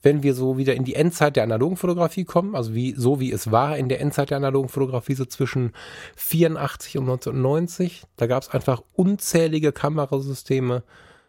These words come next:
Und alle existierten nebeneinander. Die einen hatten den lieb, die anderen hatten den lieb. Und am Ende haben wir aber alle fotografiert auf den gleichen Film. Und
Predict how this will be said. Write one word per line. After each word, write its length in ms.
Und 140
alle 160
existierten 540
nebeneinander. 640
Die 120
einen 280
hatten 240
den 260
lieb, 160
die 120
anderen 300
hatten 220
den 220
lieb. 160
Und 80
am 100
Ende 240
haben 120
wir 40
aber 160
alle 140
fotografiert 640
auf 80
den 100
gleichen 240
Film. 300
Und 260